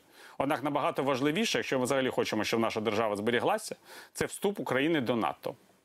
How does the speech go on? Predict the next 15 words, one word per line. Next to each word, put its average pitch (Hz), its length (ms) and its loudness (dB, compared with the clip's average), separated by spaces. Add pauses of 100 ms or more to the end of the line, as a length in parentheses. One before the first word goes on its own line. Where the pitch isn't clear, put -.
(600)
І 175 60 2
це 165 160 -2
такі 160 280 -4
стосунки 139 580 0
з 120 80 -4
нато, 185 400 0 (500)
які 160 260 0
унеможливлять 165 800 2
військові 131 460 2
дії 110 240 4
Російської 113 480 0
Федерації 143 480 0
на 120 80 2
нашій 131 260 -2
території. - 480 -2